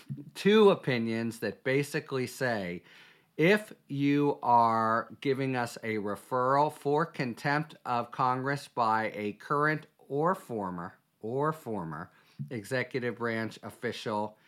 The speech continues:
we're not gonna do it. Not that we will consider it. We consider it unconstitutional, a violation of the separation of powers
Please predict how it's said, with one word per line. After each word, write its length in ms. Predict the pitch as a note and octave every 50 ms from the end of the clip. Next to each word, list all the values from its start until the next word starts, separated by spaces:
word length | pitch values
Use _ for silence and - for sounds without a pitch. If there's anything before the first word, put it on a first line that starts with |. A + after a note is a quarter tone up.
| _ _ _ _ _ _ _ _ _ _ _ _ _ _ _ _ _ _ _
we're 220 | - B2 C3 C#3 D3
not 260 | D#3 D#3 D#3 D3 -
gonna 240 | - D#3 D3 C#3 C#3
do 280 | B2+ C3 D3 D3+ C3
it. 180 | F#2+ E2 - - -
Not 380 | - A2+ B2 C#3 D#3+ F3+ E3+ -
that 160 | F3 D3+ C3
we 480 | - B2+ C3 B2+ B2 A#2+ A#2 A#2 A2+ A2+
will 220 | A2 A2 A2+ G#2+
consider 640 | G#2+ - A#2 G2+ G2 - - - C#3+ C#3+ D#3 D#3 D#3+
it. 180 | D#3+ D#3+ D#3+ - _ -
We 340 | G#2 A#2+ B2+ C3 C#3 D3+ C#3+
consider 600 | C#3+ - D3+ C#3+ C#3 - E3 D3+ C#3 C#3 C3+ C3
it 200 | B2+ A#2+ - - _ _ -
unconstitutional, 1900 | C3+ C#3+ D3 D#3 D#3+ E3+ E3+ - _ _ _ _ - - D#3+ C#3+ C#3+ C#3+ C3 - - - C3+ C3+ - - - D#3+ D3+ C#3 - - B2 A2 A2 G#2 G#2 G#2 -
a 140 | G#2 A2 G#2+ G2+
violation 1080 | F#2+ G#2+ A2+ A#2+ B2+ C3 C3+ C3+ B2 B2+ A#2 A#2 A#2 A2 - - C3 B2 A#2 A#2 A2+ -
of 360 | - G#2+ G#2+ G#2 G#2 G2 F#2+
the 120 | F#2+ G2 -
separation 840 | - - A#2 A2 A2 - A#2 A2+ A2+ A2 A2 G#2 - - - G#2+
of 160 | G2+ F#2+ - -
powers 640 | - B2 A2+ G#2+ G#2 F#2+ E2+ E2 E2+ E2+ E2+ -